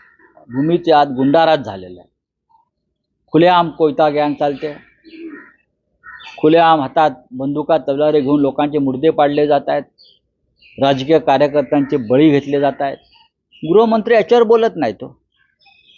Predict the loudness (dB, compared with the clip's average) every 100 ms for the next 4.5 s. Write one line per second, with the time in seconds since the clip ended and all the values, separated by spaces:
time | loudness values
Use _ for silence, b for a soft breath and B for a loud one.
0 | -8 2 4 4 2 0 0 0 2 0
1 | 0 -2 0 2 0 0 -4 -4 -8 _
2 | _ _ _ _ _ -4 0 0 0 2
3 | 4 4 0 -2 -2 -6 -6 -4 0 0
4 | 0 -2 0 0